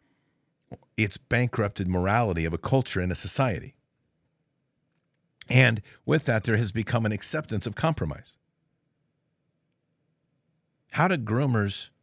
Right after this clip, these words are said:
actually, let me rephrase, how do you create more transgenders? You traumatize children. That's how you do it. But let's look at some very real facts. If you are a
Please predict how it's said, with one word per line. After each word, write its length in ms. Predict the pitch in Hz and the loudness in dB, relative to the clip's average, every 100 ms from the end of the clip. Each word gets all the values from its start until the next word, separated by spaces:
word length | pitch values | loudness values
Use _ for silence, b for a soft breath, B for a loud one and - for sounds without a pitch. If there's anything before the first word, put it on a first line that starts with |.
| _ _ _ - | _ _ _ -4
actually, 280 | 110 - | -4 0
let 140 | 131 104 | 0 2
me 80 | 101 | 0
rephrase, 440 | - 110 73 - b b b b b | 0 -4 -4 -10 b b b b b
how 220 | - 175 | 0 0
do 80 | 160 | 0
you 120 | 123 | -4
create 580 | - - 117 120 110 82 - | -4 -2 0 2 0 -4 -2
more 380 | 104 98 92 - _ _ _ _ _ - | 0 0 -2 -8 _ _ _ _ _ -4
transgenders? 800 | 107 98 - 143 117 82 - - _ _ _ _ _ _ _ | 0 0 0 -2 -2 -4 -14 -20 _ _ _ _ _ _ _
You 160 | - 101 | -2 -2
traumatize 1040 | - - 139 139 110 - 80 82 107 - - _ | 0 2 2 2 0 -2 -2 -2 -4 -8 -14 _
children. 400 | - 160 139 - _ | -2 -2 -2 -12 _
That's 260 | 113 135 | 0 0
how 100 | - | -2
you 180 | 107 98 | -4 -2
do 220 | 92 117 | -2 -4
it. 120 | 80 - _ _ _ _ _ _ _ _ _ _ _ _ _ - | -6 -12 _ _ _ _ _ _ _ _ _ _ _ _ _ 0
But 140 | 117 | 2
let's 200 | 160 - | 2 0
look 140 | 160 | 0
at 100 | - | -2
some 160 | - 117 | -2 0
very 220 | 123 120 | 2 2
real 320 | 98 110 120 | 2 2 0
facts. 440 | 107 139 101 78 - | 0 0 0 -4 -6
If 220 | - 151 156 | -4 -4 -2
you 120 | 156 | 0
are 240 | 139 131 - | 0 0 -2
a 300 | 117 113 | -2 -2